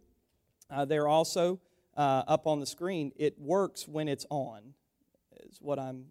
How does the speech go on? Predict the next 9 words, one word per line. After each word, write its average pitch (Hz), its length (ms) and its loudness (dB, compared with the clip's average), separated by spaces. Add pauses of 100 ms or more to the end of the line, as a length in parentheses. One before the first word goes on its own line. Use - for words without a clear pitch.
(120)
finding 135 300 -6
out 131 160 -4
here. 123 260 -14 (320)
There 139 140 2
we 120 80 -2
go. 123 280 -6 (1600)
It - 40 -6
would 139 120 2
help. 131 340 0